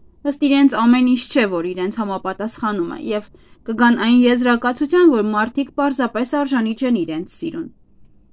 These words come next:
Պետք է հասկանալ, որ իդեալական սերը պետք է պահպանել, դա հենց այնպես չի տրվում։ Բարեգործություն արեք, օգնեք ձեր հարևաններին և ովքեր օգնության կարիք կունենան։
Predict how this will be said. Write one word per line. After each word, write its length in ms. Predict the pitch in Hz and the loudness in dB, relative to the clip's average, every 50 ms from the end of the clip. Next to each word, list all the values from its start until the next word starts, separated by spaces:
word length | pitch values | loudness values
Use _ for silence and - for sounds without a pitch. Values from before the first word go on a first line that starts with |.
| _ _ - _ _ _ _ _ _ _ - | _ _ -20 _ _ _ _ _ _ _ -4
Պետք 220 | 262 262 - - | -4 -4 0 0
է 60 | 311 302 | 0 2
հասկանալ, 520 | 285 285 277 - - 277 277 285 302 302 | 2 0 -2 -2 0 2 2 4 4 4
որ 200 | 269 233 208 - | 2 0 -2 -2
իդեալական 540 | 226 208 214 247 233 233 226 233 233 247 262 | -4 -2 0 2 2 2 0 0 -2 -4 -4
սերը 320 | 247 - 285 269 269 262 220 | -2 -2 -4 -2 -2 -4 -6
պետք 260 | - 190 190 - - | -6 -10 -12 -10 -10
է 60 | 247 | -10
պահպանել, 600 | 233 - 226 226 226 - - 220 214 196 180 175 | -6 -6 -6 -8 -8 -8 -8 -6 -4 -4 -4 -6
դա 180 | 175 - 196 196 | -6 -8 -10 -8
հենց 260 | 202 208 226 233 226 - | -6 -2 -2 0 0 0
այնպես 380 | 190 220 240 240 285 311 302 - | 0 0 0 0 -2 -6 -8 -6
չի 140 | - 277 247 | -6 -6 -6
տրվում։ 360 | 233 196 175 175 175 180 180 190 - _ _ _ - _ _ - - - _ _ _ _ _ - | -6 -8 -8 -8 -10 -10 -12 -12 -16 _ _ _ -20 _ _ -20 -20 -20 _ _ _ _ _ -4
Բարեգործություն 760 | 262 269 294 302 262 302 311 311 302 311 285 - - 220 180 | 0 2 2 2 2 2 2 2 2 -2 -2 -2 -2 -2 -2
արեք, 340 | 170 156 156 - - - - _ _ - - | -2 -4 -4 -8 -12 -16 -20 _ _ -14 -8
օգնեք 480 | - 254 262 - - 262 247 262 247 | -8 -8 -4 -2 -2 0 0 -2 -2
ձեր 160 | - 262 247 247 | -2 -2 -2 0
հարևաններին 800 | 240 240 233 226 226 220 226 226 220 220 208 196 185 180 202 226 | 0 0 0 0 0 0 0 0 0 -2 -2 -4 -8 -6 -4 -2
և 160 | 240 233 220 | -2 -2 -2
ովքեր 380 | 226 247 - - 247 208 214 214 | -4 -4 -4 -4 -4 -4 -4 -4
օգնության 520 | - 220 - - 208 202 - - 175 175 170 | -8 -10 -8 -10 -10 -10 -6 -6 -4 -4 -6
կարիք 320 | - - 165 175 175 - | -8 -10 -12 -14 -16 -14
կունենան։ 420 | - - 170 165 160 - 98 - | -12 -10 -10 -8 -8 -10 -12 -14